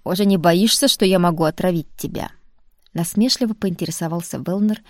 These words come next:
не торопясь последовать его примеру. Эйнер лишь чудом не подавился. Прижал ладонь ко рту, как будто удерживая себя от понятного желания немедленно выплюнуть напиток. "Да расслабься, я шучу".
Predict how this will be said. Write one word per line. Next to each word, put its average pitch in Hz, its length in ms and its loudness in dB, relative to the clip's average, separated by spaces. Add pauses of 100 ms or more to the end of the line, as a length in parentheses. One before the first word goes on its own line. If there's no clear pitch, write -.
(180)
не 185 80 0
торопясь 185 420 -2
последовать 170 560 -6
его 151 160 -6
примеру. 147 520 -8 (800)
Эйнер 247 420 4
лишь 233 180 -4
чудом 226 300 0
не 185 140 2
подавился. 175 760 -6 (400)
Прижал 208 320 2
ладонь 165 340 -2
ко 143 140 -6
рту, 208 400 -4
как 170 140 -8
будто 170 280 -8
удерживая 160 420 -4
себя - 260 -6
от - 120 -10
понятного 156 480 -6
желания 180 540 -4 (100)
немедленно 175 520 -2
выплюнуть 151 500 -10
напиток. - 540 -10 (680)
"Да 156 300 -4
расслабься, 180 680 0
я 196 160 -8
шучу". - 440 -6